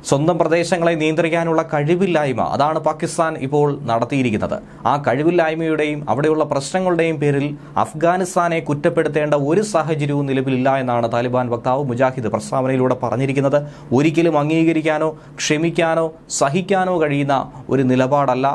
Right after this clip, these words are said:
അവർ സ്വീകരിച്ചിരിക്കുന്നത്, ഒരാക്രമണമല്ല അവർ ചെയ്തിരിക്കുന്നത്. ഇതിനുള്ള മറുപടി ഉറപ്പായും താലിബാൻ പാകിസ്ഥാന് നൽകിയിരിക്കും. അത് പല രീതിയിലായിരിക്കും, അത് താങ്ങാനുള്ള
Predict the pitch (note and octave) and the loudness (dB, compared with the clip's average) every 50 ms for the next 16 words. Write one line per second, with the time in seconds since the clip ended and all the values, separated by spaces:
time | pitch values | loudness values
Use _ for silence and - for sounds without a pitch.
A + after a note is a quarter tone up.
0 | - G2+ A2 B2+ B2 - - B2 B2+ C3 D3 C#3+ C#3+ D3 C#3+ C3+ C3+ C3+ C#3 C3 | 0 -2 -2 -4 -8 -6 -4 -2 0 2 2 0 0 0 0 0 0 0 2 2
1 | D3 D#3 - - - - - - - A2+ B2 B2 C3+ D3 D3+ D3 - E3 D#3 D3 | 2 0 0 -6 -14 -20 -10 -2 0 2 2 4 2 0 0 0 0 0 0 0
2 | D3 C#3+ C#3 C3 B2 - - - A#2 A#2 A2 - - G#2+ G#2+ A#2 A#2 A#2+ A#2 G2+ | -2 0 0 0 0 0 -2 -2 -4 -4 -4 -4 -2 -2 0 0 0 0 0 0
3 | F#2+ F2 E2+ - - - - G2+ A2 A#2 A#2 A#2 B2+ B2+ A#2+ C#3+ C#3+ B2+ B2+ C3 | -2 -4 -4 -8 -10 -8 -6 -2 0 0 2 2 2 2 2 2 2 2 0 0
4 | C3+ C#3 C#3 C3 C3+ C#3+ D3 D3 D#3+ D#3 D3+ D#3 E3 E3+ - - - - - - | 0 2 2 2 2 2 2 2 0 2 0 0 -4 -6 -10 -14 -20 -20 -20 -20
5 | - - - C#3+ C3+ C#3+ D3 C#3+ C#3+ C#3 C3+ C3+ C3 - - - C3 C#3 C#3+ - | -20 -2 0 0 2 2 2 2 2 2 2 -2 -6 -10 -6 -6 -6 -6 -4 -6
6 | D3 C#3+ - - C#3 C3+ C3+ C3 B2 A#2 A#2+ B2 B2+ C3+ C#3 C3+ B2+ C3+ C#3+ D3 | -6 -4 -2 -2 0 0 2 2 2 0 0 0 0 0 2 2 0 0 0 -2
7 | D3 - - - - - G#2+ B2 C3 B2+ - B2+ C3 C#3+ D#3+ D#3+ D3 D3+ D#3 D#3 | -2 -4 -10 -6 -2 0 2 2 0 0 2 0 2 2 0 0 2 0 0 2
8 | F3 E3+ E3 D#3 D3 C#3+ C#3+ C#3 C3+ C3+ B2+ B2 C3 C#3+ B2+ C3+ C3+ C#3 C#3+ D3 | 2 2 2 2 2 2 0 -2 -2 -2 -2 -2 -2 0 0 0 0 0 2 0
9 | D3 D3 D3 C#3+ | 0 2 2 0